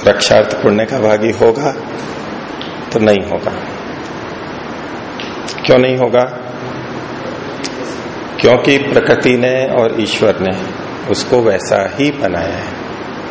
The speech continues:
उस प्राणी को मांसाहारी बनाया है तो प्रकृति ने, ईश्वर ने वैसा ही बनाया है।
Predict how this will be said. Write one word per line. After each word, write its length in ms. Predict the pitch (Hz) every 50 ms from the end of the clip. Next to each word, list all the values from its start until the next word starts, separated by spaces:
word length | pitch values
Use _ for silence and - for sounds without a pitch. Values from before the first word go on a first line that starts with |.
| - - - - - - - - - - - - -
उस 160 | - - -
प्राणी 380 | - - 110 104 101 104 104 101
को 440 | - 123 139 160 175 - - - - - - - - - - - - - - - - - - - - - - - - - - -
मांसाहारी 560 | 95 101 202 202 - 113 107 117 117 120 131
बनाया 380 | 117 123 117 117 120 123 127 131
है 140 | 139 135 -
तो 120 | 151 139
प्रकृति 540 | 135 - - 120 - 113 104 - - 110 107
ने, 280 | 113 117 117 131 - - - - -
ईश्वर 300 | 110 - - - 110 110
ने 180 | 104 113 113 117
वैसा 540 | 117 110 107 98 95 - - 107 104 98 101 -
ही 120 | 135 139
बनाया 420 | 139 - 101 92 92 87 87 87
है। 220 | 87 87 90 92